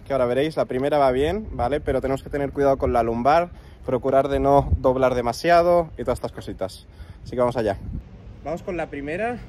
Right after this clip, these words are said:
Esta es más fácil, ¿vale? Pero a mí me gusta un poco menos. Simplemente, obviamente, necesitamos tener la lanzada pino, que sería desde aquí tirar, ¿vale? Y quedarnos en la pared. Una vez estemos aquí, cogemos una anchura que nos vaya bien,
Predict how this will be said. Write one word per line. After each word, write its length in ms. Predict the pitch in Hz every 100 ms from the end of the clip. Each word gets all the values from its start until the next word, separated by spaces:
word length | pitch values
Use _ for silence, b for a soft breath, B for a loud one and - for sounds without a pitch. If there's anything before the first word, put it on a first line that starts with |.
| - 151
Esta 240 | 156 202
es 60 | 185
más 220 | 165 -
fácil, 380 | 170 190 233 214
¿vale? 220 | 170 202
Pero 160 | 170 151
a 20 |
mí 60 |
me 80 | 160
gusta 240 | 156 151 151
un 80 |
poco 220 | - 131 135
menos. 480 | 170 214 226 - - - - -
Simplemente, 680 | 175 170 185 165 156 131 - - - - -
obviamente, 440 | 160 180 180 160 160
necesitamos 640 | 147 147 139 156 170 170
tener 260 | 180 185 165
la 100 | 131
lanzada 500 | 123 120 151 160 151
pino, 360 | 190 202 254 - 156
que 80 |
sería 400 | 143 151 156 147
desde 320 | 131 143 139 139
aquí 280 | 175 170 - - - - -
tirar, 340 | 139 185 240 - - - - - -
¿vale? 300 | 151 208 233 - -
Y 80 | 156
quedarnos 400 | 180 170 165 160
en 80 | 151
la 100 | 135
pared. 300 | 117 123 - - - - - - - - - - -
Una 180 | 165 196
vez 180 | 202 196
estemos 440 | 175 220 196 190
aquí, 360 | 196 214 254 247 - - - - -
cogemos 340 | - 180 196 180
una 120 | 180
anchura 320 | 170 190 175
que 100 | 175
nos 140 | 175
vaya 240 | 180 175 185
bien, 260 | 220 254